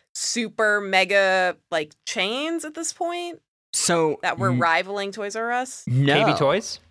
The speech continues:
Speaker 2: That, that is the thing, and I'll get to that in a second.
Speaker 1: Okay.
Speaker 2: Uh, I, I, I'll get to that in just a hot moment. But basically, it's dominated by Toys R Us. So it's worth twelve billion dollars. A lot of that is Toys R Us.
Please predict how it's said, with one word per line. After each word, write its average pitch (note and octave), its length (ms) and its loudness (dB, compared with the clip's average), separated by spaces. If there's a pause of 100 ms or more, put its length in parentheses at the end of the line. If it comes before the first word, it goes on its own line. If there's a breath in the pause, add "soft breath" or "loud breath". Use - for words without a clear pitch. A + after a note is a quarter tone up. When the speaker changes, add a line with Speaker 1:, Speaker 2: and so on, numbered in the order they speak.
(320)
Speaker 2:
That, F#3+ 360 2 (180)
that D3+ 320 0
is D3+ 100 -4
the D#3 80 -2
thing, C#3+ 280 0
and C3 100 0
I'll C#3+ 140 4
get E3+ 160 -4
to D#3 100 -2
that D#3+ 260 0
in B2+ 100 2
a A2+ 80 2
second. - 680 -4 (400)
Speaker 1:
Okay. B2 80 2
Speaker 2:
Uh, A2+ 360 4 (140)
I, A#2+ 140 2
I, B2 140 2
I'll B2+ 120 0
get C3+ 140 0
to - 60 -2
that A#2 140 0
in A2+ 120 -2
just B2+ 320 0
a A#2 40 0
hot G#2 220 -2
moment. E2 300 -14 (260 soft breath)
But D3+ 140 2 (320)
basically, D#3 500 0
it's C#3+ 260 -2 (280)
dominated G#2+ 480 0
by F#2+ 140 -4
Toys F2 320 -6
R F2 60 -4
Us. A#1 140 -8
So C#3+ 140 4
it's - 200 0
worth F#3+ 200 0
twelve F3 220 -2
billion C#3+ 200 0
dollars. A2+ 320 2 (640)
A E3 140 2
lot C#3 520 2
of A2+ 100 -4
that G#2 160 2
is G2+ 100 -6
Toys G2+ 300 -4
R F2+ 100 -4
Us. - 160 -6